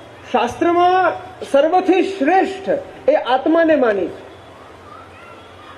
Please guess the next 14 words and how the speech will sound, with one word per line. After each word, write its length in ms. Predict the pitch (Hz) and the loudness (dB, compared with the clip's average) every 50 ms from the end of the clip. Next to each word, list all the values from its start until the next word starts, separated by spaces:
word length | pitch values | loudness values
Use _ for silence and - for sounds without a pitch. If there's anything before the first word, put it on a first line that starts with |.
| - - | -20 -2
પરંતુ 640 | - 269 302 349 392 415 392 - 330 214 156 139 - - - - - - - - - - - - - - - - - - | 0 0 2 2 0 -2 0 0 0 0 0 -2 -6 -10 -14 -18 -18 -20 -20 -20 -20 -20 -20 -20 -20 -20 -20 -20 -4 0
એ 160 | 262 302 349 | 0 0 2
જ 80 | - 320 320 - - | 0 0 -2 -2 0
આત્મા 560 | 214 370 381 381 - 330 339 320 226 165 135 - - 170 | -2 -2 -2 0 0 2 2 2 2 0 -4 -8 -8 0
જો 120 | 185 302 320 | 0 0 0
સર્વશ્રેષ્ઠ 840 | - - 277 277 330 392 392 381 - - 320 330 320 294 - - 285 | 2 0 0 0 2 2 0 0 0 2 2 2 2 2 0 0 0
હોય, 280 | 285 226 220 240 214 190 | 0 2 2 2 2 0
એ 300 | - - 427 294 359 320 | 0 2 2 2 2 0
જ 60 | 311 | -2
આત્મા 500 | - - 233 254 247 247 302 320 349 349 | -2 0 0 -2 -2 -2 0 2 2 2
જો 220 | 311 349 392 403 | 2 2 2 2
પરમાત્માનો 760 | 392 330 330 320 320 339 339 339 339 - 302 320 320 320 320 | 2 2 2 2 2 2 0 0 0 0 2 2 4 4 4
અંશ 420 | 311 311 - 262 294 311 - - 285 | 2 2 2 2 0 0 0 2 2
હોય, 380 | 277 226 233 277 277 220 165 | 2 2 4 2 2 2 0